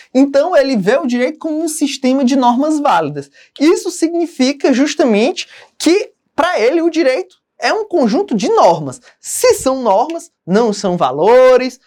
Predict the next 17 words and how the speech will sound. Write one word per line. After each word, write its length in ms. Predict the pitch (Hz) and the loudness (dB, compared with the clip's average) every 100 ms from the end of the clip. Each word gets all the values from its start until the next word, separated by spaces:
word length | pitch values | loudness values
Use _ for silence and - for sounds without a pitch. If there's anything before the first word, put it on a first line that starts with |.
| _ - | _ -4
não 280 | 202 254 254 | 0 2 0
são 220 | - 220 | -2 -2
fatos 300 | - 196 - | 0 -2 -4
sociais, 440 | 190 196 254 - - | -8 -6 -8 -10 -10
são 260 | 339 403 | -4 0
normas. 400 | 330 156 160 143 | 0 0 -4 -4
É 60 | 220 | -4
um 80 | 302 | -4
sistema 480 | 285 - 214 226 | -10 -6 -4 -4
de 100 | 240 | -4
normas 380 | 247 170 180 214 | -2 -2 -2 -4
válidas. 480 | 214 156 117 - _ _ _ | -4 -6 -10 -20 _ _ _
Então, 260 | - 247 359 _ _ _ _ | -4 -2 -4 _ _ _ _
a, 380 | 175 175 170 - - | -2 0 0 -4 -10
a 60 | 165 | -4
nossa 320 | 190 226 233 | -2 -2 -6
primeira 800 | 208 214 202 214 220 190 143 | -8 -6 -2 0 2 0 -2